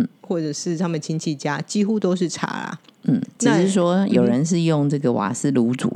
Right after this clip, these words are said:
Speaker 2: 的。
Speaker 1: 那，嗯哼。
Speaker 2: 哦，重点是一定要煮哈。
Speaker 1: 对。
Speaker 2: 然后有人是用泥炉煮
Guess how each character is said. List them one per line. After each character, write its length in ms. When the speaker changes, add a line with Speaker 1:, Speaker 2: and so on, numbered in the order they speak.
Speaker 2:
的。 220
Speaker 1:
那， 60
嗯 80
哼。 160
Speaker 2:
哦， 100
重 180
点 120
是 80
一 80
定 120
要 60
煮 160
哈。 140
Speaker 1:
对。 100
Speaker 2:
然 100
后 160
有 300
人 200
是 160
用 260
泥 240
炉 200
煮 240